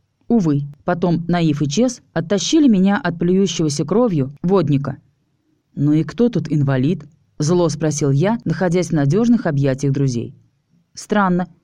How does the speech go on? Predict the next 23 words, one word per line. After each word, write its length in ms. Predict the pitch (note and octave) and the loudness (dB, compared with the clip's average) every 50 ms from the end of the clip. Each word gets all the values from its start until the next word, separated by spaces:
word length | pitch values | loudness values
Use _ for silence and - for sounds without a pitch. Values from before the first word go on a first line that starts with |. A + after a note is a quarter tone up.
| _ _ _ _ | _ _ _ _
но, 120 | F3 F3+ | 0 2
несмотря 560 | G3 G#3 G#3 - G3+ G#3+ G#3+ G#3 A#3+ B3+ B3 | 2 2 2 2 2 0 2 2 2 2 2
на 80 | A3+ G#3 | 2 2
сильнейшую 580 | - - G#3 G3+ G3+ G3 F3+ D#3+ C#3 - D#3+ D3+ | 2 2 2 2 4 4 2 0 0 0 -2 -2
злость, 320 | C#3+ D#3 G3 B3 C4+ C4 - _ _ _ _ | 0 0 0 0 0 -2 -6 _ _ _ _
я 180 | - D#3+ A#3 C4 | -2 -2 -2 2
контролировал 640 | C4 F#3 - G#3+ G#3 F#3 E3 D#3+ E3+ F3 E3+ F3+ | 2 2 2 2 2 2 2 2 2 2 2 0
все 260 | F3 E3+ - - D3+ D3 | 0 -2 -4 -4 -4 -2
свои 280 | C#3+ D3 D#3 D3+ D3+ | -2 -2 -2 0 0
действия. 540 | C#3+ C#3 C#3 A#2+ A#2 - - B2+ A#2 A2 - - _ _ _ _ _ _ _ _ _ _ _ | 0 0 0 -2 -2 -6 -12 -14 -14 -14 -16 -20 _ _ _ _ _ _ _ _ _ _ _
Это 240 | F3 E3+ E3+ F#3 F#3 | -4 -2 0 0 2
ничуть 520 | F#3 F#3 F#3 E3+ - A#3+ B3+ B3 - - | 2 2 0 0 0 0 0 0 -2 -2
не 120 | - F#3+ F#3 | -2 0 0
напоминало 640 | F#3 F3+ F3+ F#3 F#3 F3+ F3 F3+ F#3+ G3 G3 F#3 | 0 0 0 0 0 0 2 0 0 0 0 0
недавние 560 | F3+ F3 E3+ D3 D#3 F#3 F#3+ F3+ F#3 F3+ E3+ | 0 0 0 0 0 0 0 2 0 0 0
приступы 460 | - D#3+ G3+ F#3 E3+ - F#3 E3+ G3+ | 0 -2 -2 -4 -2 -4 -4 -2 -2
ярости, 580 | G3 F3+ A3 G3+ E3 C#3 C#3 - - - - - _ _ _ _ _ _ _ _ _ | 0 0 0 0 0 0 -2 -4 -6 -10 -12 -12 _ _ _ _ _ _ _ _ _
связанные 540 | - - E3+ F3+ F#3+ F3 E3+ E3 F3 D#3+ D3+ | -12 -4 -2 0 2 2 2 2 0 0 0
с 60 | - | -2
превращением 680 | - D#3+ D#3+ D3+ D#3+ D#3+ C#3+ - - A3+ A#3 G#3 F3+ C#3 | -2 -2 0 0 0 -2 -2 0 0 2 2 4 2 2
в 60 | C#3+ | 2
низшего 340 | E3 E3 D3 C#3+ D#3+ D#3+ D3+ | 0 0 0 -2 -2 -2 -2
вампира. 540 | D3 E3+ E3+ E3+ E3+ D#3+ C3+ B2 A#2 A2+ | 0 0 0 0 0 -2 -4 -4 -4 -8